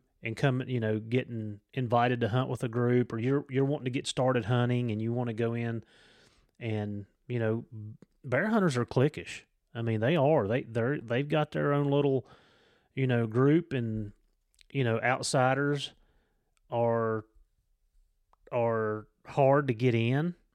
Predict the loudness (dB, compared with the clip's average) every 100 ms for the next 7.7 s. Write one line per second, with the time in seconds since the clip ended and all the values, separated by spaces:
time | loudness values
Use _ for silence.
0 | _ _ _ _ _ _ _ _ -2 0
1 | -2 -4 -8 _ -20 -10 -8 -6 -4 -6
2 | -8 -10 -6 -2 -2 -2 -4 -2 0 2
3 | 2 0 -4 -4 -4 -2 0 0 -2 -16
4 | -20 -20 -20 -20 _ _ _ _ 0 0
5 | 0 0 0 -2 -2 0 0 0 0 0
6 | 2 0 -2 -2 2 2 2 0 -2 -4
7 | -4 -2 -2 0 0 0